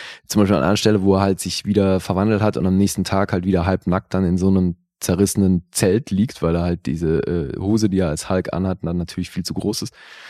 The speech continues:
geht's dann halt immer wieder drum, okay, jetzt muss ich mir wieder neue Klamotten kaufen. Und dann kommt Betty Ross irgendwann an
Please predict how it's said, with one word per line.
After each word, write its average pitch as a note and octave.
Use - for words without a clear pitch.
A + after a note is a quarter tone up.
geht's -
dann G#2
halt G2
immer G#2+
wieder G#2+
drum, G2+
okay, F2
jetzt G2+
muss F#2+
ich G2
mir G2
wieder G2
neue F#2
Klamotten F#2+
kaufen. F2+
Und G#2
dann G2
kommt A2
Betty G2+
Ross G#2
irgendwann G2+
an G#2